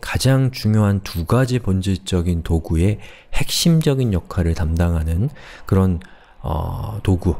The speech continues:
또는 그런 요소이기 때문에 여러분들이 주의 깊게 이번 시간에 보실 필요가 있습니다. 자, 시작해보죠. 자, 우선 우리가 지금까지 배웠던,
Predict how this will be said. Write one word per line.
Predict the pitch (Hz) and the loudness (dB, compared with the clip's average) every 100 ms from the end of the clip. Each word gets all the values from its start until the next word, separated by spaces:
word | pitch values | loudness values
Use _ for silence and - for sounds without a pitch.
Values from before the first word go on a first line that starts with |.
| - - | -8 -10
또는 | - 90 87 | -2 0 2
그런 | 95 95 | 2 2
요소이기 | 87 98 - 110 - 110 104 | 4 2 2 0 0 0 -2
때문에 | - 82 80 113 90 - - - | -2 -2 0 0 -2 -6 -16 -8
여러분들이 | 82 87 82 82 78 | -2 0 0 0 -4
주의 | - - 95 101 | -6 0 2 2
깊게 | 101 - - 92 | 0 -4 -4 -2
이번 | 82 82 | 0 -2
시간에 | 80 - 80 78 | -4 -4 -2 -2
보실 | - 82 | 0 0
필요가 | 78 - 85 80 | 2 0 2 0
있습니다. | - - 98 - - - - - - | -2 -8 -8 -10 -14 -20 -20 -20 -6
자, | 90 - | -4 -4
시작해보죠. | - 85 - 78 78 - 104 151 - - - - - - - - | -6 -6 -4 -6 -4 -2 -2 -4 -8 -20 -18 -18 -20 -18 -18 -4
자, | - | 0
우선 | 123 139 123 113 | 2 2 2 0
우리가 | 101 123 127 | 0 2 2
지금까지 | - 113 156 156 143 | -2 0 0 2 0
배웠던, | 135 123 117 - - 120 117 - | 2 2 2 0 2 2 2 -2